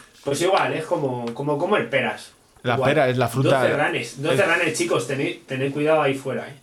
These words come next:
Speaker 2: También te digo, o sea, casi prefiero que me salga el señor en la polla en el parque, o sea, me va a comer,
Speaker 1: Sí.
Speaker 2: pero no,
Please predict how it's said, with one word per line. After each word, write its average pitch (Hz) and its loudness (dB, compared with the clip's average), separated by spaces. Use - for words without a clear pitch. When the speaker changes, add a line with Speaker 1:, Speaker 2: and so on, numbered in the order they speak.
Speaker 2:
También 117 0
te 127 4
digo, 135 6
o 85 0
sea, 95 -4
casi 120 -4
prefiero 113 0
que 131 6
me 131 0
salga 120 4
el 110 0
señor 110 0
en 104 0
la 95 0
polla 110 2
en 98 0
el 92 -4
parque, 127 2
o - 0
sea, 98 0
me 139 -4
va 135 4
a 143 2
comer, 185 6
Speaker 1:
Sí. - 2
Speaker 2:
pero 170 4
no, 160 4